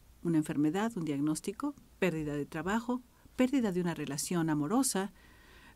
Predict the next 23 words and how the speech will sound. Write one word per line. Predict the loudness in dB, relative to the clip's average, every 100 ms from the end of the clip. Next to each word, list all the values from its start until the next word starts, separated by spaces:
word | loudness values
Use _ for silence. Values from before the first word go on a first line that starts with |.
| _ -2
conflictos | 0 2 -2 -2 -2 0
con | 0
los | 2 4
hijos, | 4 4 -2 0
conflictos | -4 -4 -4 -4 -6 -6
con | -8 -6 -6
la |
familia, | -6 -2 4 4 4 2 -2 -6 -20 -20 -4
conflictos | -4 -2 -8 -10 -10
laborales, | -10 -10 -6 -2 -2 -2 -2 -6 -10 -20 -20 -20 -6
cualquier | -4 -4 0 -2 -2 -2
cosa | 0 2 0
que | -2 -4
haga | -2 -4 -4
que, | -8 -12 -8
que | -6
el |
corazoncito | -4 -4 -2 -2 -2 -2 -2
de | -2
un | -2
ser | -2 -2
humano | -2 -2 -2 -4 -6 -8
esté | -6 -2 0 0